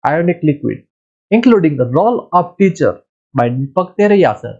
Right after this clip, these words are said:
and calculations of A P I by Brahmbhatt sir. This program helps me a lot to understand the importance of stereoisomers,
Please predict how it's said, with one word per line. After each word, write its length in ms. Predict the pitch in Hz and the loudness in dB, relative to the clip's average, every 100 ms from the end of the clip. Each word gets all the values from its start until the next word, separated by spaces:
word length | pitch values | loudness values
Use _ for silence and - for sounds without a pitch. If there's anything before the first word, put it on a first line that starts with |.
| _ - | _ -6
and 180 | 135 135 | -4 -2
calculations 640 | 151 175 208 208 214 208 | -2 0 2 2 2 -2
of 260 | - 160 156 | -2 -2 -2
A 80 | 180 | -4
P 200 | 175 156 | -2 0
I 180 | 101 98 _ _ - | -2 -4 _ _ -4
by 120 | 143 | 0
Brahmbhatt 440 | 135 135 117 104 - | 2 0 0 -6 -10
sir. 180 | - - _ _ _ _ _ _ _ _ - | -20 -20 _ _ _ _ _ _ _ _ -2
This 160 | 202 226 | 0 0
program 560 | - 202 151 107 110 - - | 0 0 2 -2 -4 -16 -4
helps 360 | 190 254 - | -4 -4 -4
me 260 | 208 175 - | -2 -2 -4
a 60 | 123 | -4
lot 420 | 127 190 254 254 | 0 2 0 0
to 80 | 208 | 0
understand 640 | 185 185 170 196 202 202 - _ _ - | 2 0 -2 -2 -2 -4 -10 _ _ -6
the 80 | 139 | -4
importance 720 | - 160 190 214 233 254 254 _ - | -2 -4 -2 -2 0 -2 -4 _ -6
of 80 | 131 - | -6 -6
stereoisomers, 840 | - 120 117 110 - 180 233 - | -4 0 0 0 0 0 0 -4